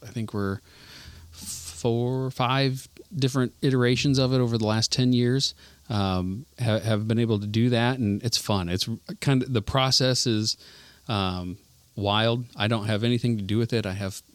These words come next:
uh, our small business counselors that, that help.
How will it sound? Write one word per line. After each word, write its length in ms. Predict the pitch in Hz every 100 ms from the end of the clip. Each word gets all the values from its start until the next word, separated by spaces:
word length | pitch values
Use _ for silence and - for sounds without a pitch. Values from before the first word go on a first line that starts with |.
| -
uh, 380 | 95 82 85 92 82
our 160 | 101 90
small 220 | - 110
business 300 | 113 107 107
counselors 500 | - 104 107 110 107
that, 200 | 113 92
that 140 | 104 87
help. 300 | - 117 117